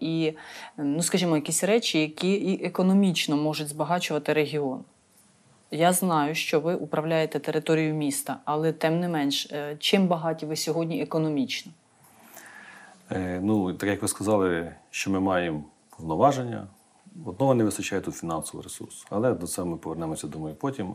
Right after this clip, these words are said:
Speaker 2: Е, те, що ми маємо на даний час. Гайворонська громада у нас формувалася після виборів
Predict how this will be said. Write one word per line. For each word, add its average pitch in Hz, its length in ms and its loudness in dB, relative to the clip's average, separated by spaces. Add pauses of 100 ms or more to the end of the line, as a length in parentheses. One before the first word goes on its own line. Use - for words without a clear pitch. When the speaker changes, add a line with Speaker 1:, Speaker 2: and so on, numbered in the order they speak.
Speaker 2:
Е, 85 340 -2
те, 117 160 -4
що 98 480 -2
ми 101 340 0 (1120)
маємо 90 320 2
на 117 100 -2
даний 120 240 -6
час. 135 360 -10 (680)
Гайворонська 117 400 2
громада 104 340 2
у 92 60 -2
нас 92 120 -4
формувалася 90 520 -2
після - 260 -6
виборів 73 500 -6